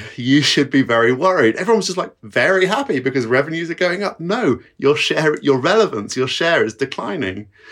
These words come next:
And at the time, hip hop was growing, but it was plateauing, is what we said in early two thousand and one. It's like it had grown. And if you loo-, look at the long-term curve, you see, huh, it's flattening off.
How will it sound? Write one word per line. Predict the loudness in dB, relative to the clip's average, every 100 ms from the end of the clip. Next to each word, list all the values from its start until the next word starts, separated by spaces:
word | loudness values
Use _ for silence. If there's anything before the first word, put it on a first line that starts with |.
| -20 -20 -8
And | 0
at | 2
the | 2
time, | 2 0 2
hip | 0 0
hop | -2 0
was | -4 -4
growing, | -4 0 2 4 4
but | 2
it | 0
was | -2 -6
plateauing, | -14 -14 -12 -6 2 4 4 2
is | 0 -2
what | -2
we | -2
said | 2 2
in | 2 0
early | 0 0 -2
two | -2
thousand | 0 0 0 -4
and | -2
one. | 0 0
It's | 0 -4
like | -8 -10 -20 -16
it |
had | -8 -8 -8
grown. | -4 0 2 4
And | 4 2
if |
you | 0
loo-, | -4 -4 -4
look | -4 0
at |
the | 2
long-term | 4 4 2 2 2
curve, | 0 -2 -2 -2
you | -4
see, | -2 -2
huh, | -2 -2 -2
it's | -4
flattening | -8 -2 -2 -2 -6 -6
off. | -6 -8 -10